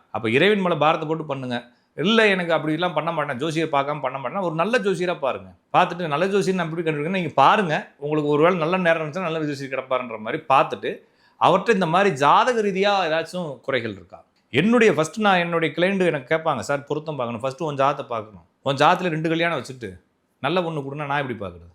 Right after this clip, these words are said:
இல்லைங்களா? அப்போ உன் ஜாதகத்தை கொடுப்பான்னு சொல்லி கேட்பேன். "சார் ஜாதகத்துல ரெண்டு திருமண யோகம் இருக்கு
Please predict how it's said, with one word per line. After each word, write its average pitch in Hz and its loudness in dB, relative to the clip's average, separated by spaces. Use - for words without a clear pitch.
இல்லைங்களா? 135 -6
அப்போ 160 4
உன் 165 2
ஜாதகத்தை 175 4
கொடுப்பான்னு 151 0
சொல்லி 143 -8
கேட்பேன். 120 -4
"சார் 156 0
ஜாதகத்துல 160 0
ரெண்டு 160 -10
திருமண 151 -10
யோகம் 117 -8
இருக்கு 95 -16